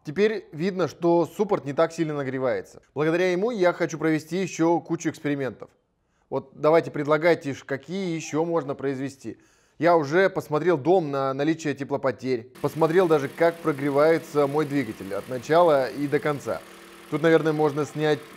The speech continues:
отдельный выпуск. Также можно обнаружить утечку холода или тепла, выявить проблему с электропроводкой. И что интересно, он может помочь обнаружить добычу на охоте даже. <laughs> В том числе и в условиях плохой видимости.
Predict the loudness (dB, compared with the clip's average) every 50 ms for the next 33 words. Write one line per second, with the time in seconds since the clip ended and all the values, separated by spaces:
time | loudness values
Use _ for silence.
0 | -20 -20 -20 -20 -8 -4 -4 -4 -2 -2 -4 -4 -4 -8 -10 -10 -12 -12 -20 -20
1 | -20 -16 0 6 6 6 6 6 -2 -2 -2 0 2 2 2 2 2 0 2 2
2 | 4 2 2 0 -2 -4 -4 -2 0 2 2 2 2 2 0 -4 -4 -8 -8 -2
3 | -2 -2 -2 -2 -4 -4 -2 -2 -2 -8 -6 2 4 6 6 6 6 6 6 6
4 | 6 6 4 0 -2 -2 -4 -4 -8 -6 -2 0 0 0 0 -4 -8 -20 _ _
5 | _ -20 -12 -2 2 2 2 4 2 -2 -6 0 2 2 2 4 2 0 2 2
6 | 2 2 2 0 -4 -8 -14 -6 -4 -4 -4 -2 -2 -4 -2 0 0 0 0 -2
7 | -8 -8 -10 -16 -16 -16 _ _ -20 -20 _ _ _ _ _ _ _ _ _ _
8 | _ _ _ -12 -12 0 2 4 4 4 2 0 0 4 6 4 4 4 -2 -4
9 | -4 -4 -4 -4 -2 2 4 2 2 2 2 2 2 4 4 2 2 0 -4 -4
10 | -2 0 2 4 4 4 4 2 -2 -2 4 4 4 4 4 -2 -4 -2 -4 -6
11 | -2 0 2 2 2 0 2 0 0 0 0 -4 -8 -8 -10 -10 -12 -18 _ _
12 | _ -10 -10 -8 -8 -8 -10 -10 -12 -20 _ _ _ _ _ _ 0 0 0 0
13 | -2 -6 -6 0 4 6 8 8 6 4 2 0 2 0 0 0 0 -2 -2 0
14 | -2 -2 -2 -4 -8 -10 -16 -18 -20 _ -20 -20